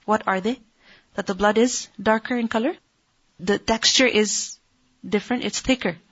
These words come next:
actually. Thirdly, it has a smell.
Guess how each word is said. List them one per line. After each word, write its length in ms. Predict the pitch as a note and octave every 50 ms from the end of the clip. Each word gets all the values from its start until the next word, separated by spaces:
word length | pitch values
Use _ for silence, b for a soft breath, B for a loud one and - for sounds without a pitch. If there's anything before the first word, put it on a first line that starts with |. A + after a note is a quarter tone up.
| _ -
actually. 460 | F#3+ F3+ - - F#3+ G3 A3+ D4 E4 _ _ _ _ _ _ _ _ _ _ _ _ _ _ _ _ _ _ _ _ _ _ _ _
Thirdly, 500 | - - A#3 B3 B3+ A#3+ B3+ D4 G4 - - _ _ _ _ _ _ _ _ -
it 100 | G3 F#3
has 180 | G3 G3+ G3+ G3+
a 60 | G3+
smell. 460 | - - - G#3 G3+ A3 C#4+ E4+